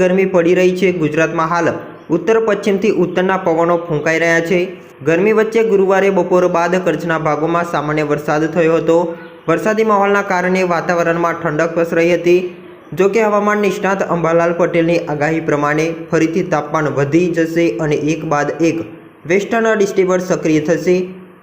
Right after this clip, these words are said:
જેના કારણે ચોવીસ કલાક બાદ બે થી ત્રણ ડિગ્રી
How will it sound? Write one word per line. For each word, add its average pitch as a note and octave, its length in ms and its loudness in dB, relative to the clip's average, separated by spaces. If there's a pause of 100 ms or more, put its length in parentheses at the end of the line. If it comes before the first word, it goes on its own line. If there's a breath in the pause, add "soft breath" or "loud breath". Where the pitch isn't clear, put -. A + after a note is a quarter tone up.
જેના D#3+ 260 0
કારણે F#3 280 2 (100)
ચોવીસ G#3 300 0
કલાક F#3 320 2
બાદ F#3 220 0
બે E3+ 160 4
થી F3+ 120 -2
ત્રણ F3+ 300 0
ડિગ્રી F3 240 2